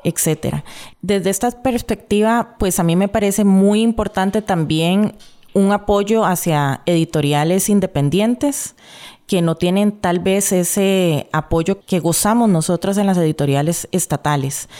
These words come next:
Es un esfuerzo muy grande y muchas veces quijotesco que realizamos todos los que nos encontramos en este medio, digamos, en este mundo editorial,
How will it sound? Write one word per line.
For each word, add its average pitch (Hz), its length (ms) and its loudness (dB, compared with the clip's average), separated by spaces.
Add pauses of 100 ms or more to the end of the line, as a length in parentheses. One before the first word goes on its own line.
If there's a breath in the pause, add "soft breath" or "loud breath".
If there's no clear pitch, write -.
(280 loud breath)
Es 208 160 0
un 240 120 2
esfuerzo 240 440 0
muy 220 240 2
grande 208 320 2
y - 20 2
muchas 185 280 0
veces 196 340 -2
quijotesco 190 1000 -2
que 127 400 -2 (180)
realizamos 156 800 -2 (140)
todos 202 260 2
los 214 180 -2
que 156 120 -2
nos 139 560 -2
encontramos 170 560 0
en 208 120 2
este 202 180 -2
medio, 214 420 2
digamos, 180 380 0
en 151 80 2
este 147 180 -2
mundo 190 300 2
editorial, 202 640 0